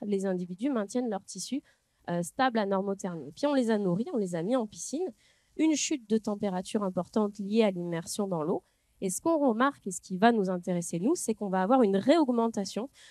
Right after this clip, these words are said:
de la température des tissus durant la nuit. Donc déjà, on est capable d'éliminer l'hypothèse de, euh, d'un lien avec l'activité d'apnée, étant donné qu'il n'y a pas d'activité d'apnée ici et qu'on a quand même une réaugmentation des températures.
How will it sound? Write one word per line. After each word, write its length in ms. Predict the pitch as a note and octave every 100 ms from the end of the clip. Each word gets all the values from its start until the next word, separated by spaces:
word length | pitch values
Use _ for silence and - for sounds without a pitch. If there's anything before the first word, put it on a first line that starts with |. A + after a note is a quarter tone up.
| - -
de 60 | G#3+
la 140 | G#3
température 640 | G3+ A3 A#3 G3 F3+ B3
des 100 | G#3
tissus 320 | F#3+ F3+ -
durant 240 | G#3+ G3+ F#3+
la 140 | D#3+
nuit. 240 | C#3+ - _ _
Donc 100 | G3 F#3+
déjà, 260 | G#3+ A#3 E4
on 80 | B3+
est 80 |
capable 300 | A#3 A#3+ C#4
d'éliminer 440 | - B3 B3 A#3+ B3+
l'hypothèse 560 | A3+ G3+ G3 C4 D4 A#3+ _ _ _ _ -
de, 260 | A#3 C4 -
euh, 640 | F#3+ F3+ F3 F3 F3 E3+ F3 -
d'un 140 | G#3 F#3
lien 280 | G#3 C4+ D4 _ -
avec 280 | G#3+ A#3 A3+
l'activité 520 | G3 - G3 F#3+ F#3
d'apnée, 380 | E3 - D4 E4
étant 120 | G3
donné 220 | F3+ A#3+
qu'il 140 | -
n'y 20 | D3
a 40 | -
pas 140 | D#4
d'activité 500 | G#3+ G#3+ G#3+ F#3+ F3+
d'apnée 300 | F3+ E3+ E3+
ici 240 | E3+ -
et 80 | D4+
qu'on 140 | A3 F#3
a 100 | F3+
quand 200 | - D4+
même 180 | D#4
une 100 | C4+
réaugmentation 640 | A3+ A3+ A3 G#3 G#3+ F#3+ A#3
des 100 | G#3
températures. 720 | G3+ F#3 F#3 D#3+ - -